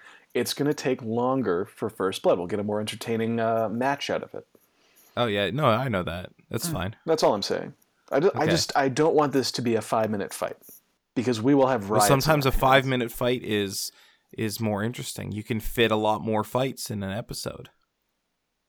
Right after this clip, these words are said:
Speaker 1: <laughs> Look, if we go to all the trouble of, um, this is just a, this is just a wild example, filling the basement of the library with sand so that we can have a Desert Storm death,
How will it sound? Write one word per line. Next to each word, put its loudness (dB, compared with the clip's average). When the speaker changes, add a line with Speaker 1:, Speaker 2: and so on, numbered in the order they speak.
Speaker 1:
<laughs> -20
Look, 4
if -2
we 2
go 2
to 6
all 4
the 2
trouble -2
of, 0
um, 0
this 0
is 0
just -2
a, 6
this 2
is -4
just -2
a 0
wild 2
example, 0
filling 4
the 4
basement 2
of 0
the 0
library 4
with 0
sand -2
so -4
that 0
we 0
can -4
have -2
a -2
Desert 0
Storm 0
death, -4